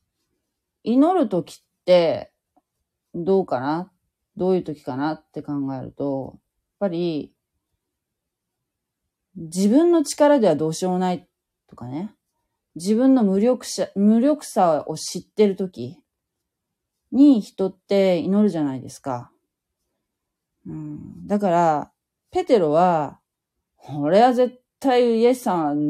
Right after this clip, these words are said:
死んだって裏切らないぞ」っていう、ね、このぜ-、弟子、弟子たち全員そういう思いだったと思うんですけれども、祈ってないですよね、ここで。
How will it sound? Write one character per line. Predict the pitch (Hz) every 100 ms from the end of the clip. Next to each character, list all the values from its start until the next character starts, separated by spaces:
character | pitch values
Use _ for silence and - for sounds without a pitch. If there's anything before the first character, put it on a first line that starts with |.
| 147
死 | - - - 214
ん | 254
だ | 277
っ | 277 -
て | -
裏 | 175 180
切 | 185
ら | 190
な | 185 160
い |
ぞ」 | 139 143 139
っ | _ _ _
て | 160 160
い | 175 170 160
う、 | 156 - _ _ _ _ _ _ _ -
ね、 | 269 302
こ | 180
の | 165
ぜ-、 | 151 185 180
弟 | 190
子、 | 190 - _ -
弟 | 190
子 |
た | 202
ち | 202 135
全 | 170 175
員 | 170
そ | 170 170
う | 165
い | 165
う | -
思 | 170 165
い |
だ | 151
っ | 139
た | 139
と | 131
思 | 131
う |
ん |
で | -
す | -
け | 147
れ |
ど | -
も、 | 135 131 - _ _ _ _ -
祈 | 254 339
っ | 427 _ _ _
て | 185 165 151 147 - _ _ _ _ _ _ _ -
な | 190 185 254
い | 277
で | 156
す | 147 120
よ | 113
ね、 | 131 165
こ | - 131
こ | 123
で。 | 120 107